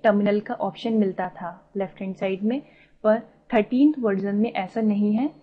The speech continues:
इसके लिए आपको Alt Control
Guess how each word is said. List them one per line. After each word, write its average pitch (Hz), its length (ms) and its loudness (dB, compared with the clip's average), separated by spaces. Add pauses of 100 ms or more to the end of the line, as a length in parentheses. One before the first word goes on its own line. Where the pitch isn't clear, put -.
(300)
इसके 277 340 0
लिए 285 300 4
आपको 214 580 2 (1080)
Alt 220 440 4 (360)
Control 208 540 4